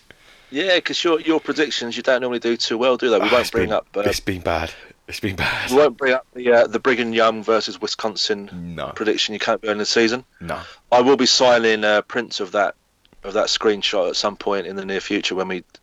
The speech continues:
Speaker 1: <laughs> when we go live into the, uh, memorabilia market. <laughs> Uh, I went for the Saints and the Steelers as well, 'cause I thought th-, this would be the year that the Patriots finally, uh, found it a little bit too much for them. But, uh,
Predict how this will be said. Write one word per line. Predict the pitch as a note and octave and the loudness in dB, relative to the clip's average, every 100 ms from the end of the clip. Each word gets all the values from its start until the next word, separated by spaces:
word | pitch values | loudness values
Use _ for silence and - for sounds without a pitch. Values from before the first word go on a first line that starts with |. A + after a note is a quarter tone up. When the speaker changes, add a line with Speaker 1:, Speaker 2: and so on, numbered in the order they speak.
| _ | _
Speaker 1:
<laughs> | - - - - - | -6 -4 -4 -8 -2
when | A2+ | 0
we | G#2 | 2
go | G#2+ | 2
live | G#2 G#2+ G#2+ | 4 4 2
into | G2 - G2 | 0 -6 -8
the, | G2 G2 | -4 -2
uh, | F#2+ - _ | -2 -4 _
memorabilia | G2 G2+ G2 G2+ G2 F2+ | -10 -6 -4 -2 -2 2
market. | F#2+ F2+ - - - | 0 2 0 -2 -6
<laughs> | - - - - - - - _ - _ _ _ - C3+ - - - _ - - _ - - - - - | -10 -12 -12 -14 -14 -16 -16 _ -20 _ _ _ -6 -6 -4 -6 -6 _ -8 -8 _ -16 -12 -10 -10 -2
Uh, | C3+ C#3+ D3 | 4 4 6
I | E3+ G3 | 6 6
went | D#3+ D3 | 6 2
for | - C#3 C3+ C3+ C3 C3 B2 A2 | -4 4 6 6 6 6 4 0
the | B2 B2 A#2 A2 | -2 -2 -2 -6
Saints | - - - C3 A2 - - - | -4 -2 0 0 -2 -6 -8 -6
and | A#2 A#2+ A#2 A#2 | -4 0 0 -2
the | - A2 | -8 -6
Steelers | - C3 C#3 G#2 F#2 | -4 -2 -2 -2 -4
as | G#2+ | 0
well, | B2 G2+ | 0 0
'cause | - | -4
I | |
thought | F#2+ A2+ - | -4 -6 -6
th-, | - - | -10 -4
this | A2 G#2 | -2 2
would | |
be | G#2+ | 2
the | G#2 | 4
year | G#2 G#2+ | 4 4
that | F#2+ | 4
the | - | -2
Patriots | - G#2 - - | -2 -2 -2 -6
finally, | - G#2 G#2 G2 G2 G2 - - - - - - _ _ - | -2 2 2 2 -2 -4 -16 -20 -20 -20 -20 -20 _ _ 0
uh, | G#2 G2 | 2 2
found | - A2 | 0 -2
it | F#2 | -2
a | |
little | G2 | -4
bit | - | -4
too | - A2 | -2 0
much | A2+ - - | 0 -2 -4
for | G2+ G#2 | -2 0
them. | A2+ A#2 | -2 0
But, | A2+ F#2+ | 2 2
uh, | A2+ A2+ A2+ | 2 2 2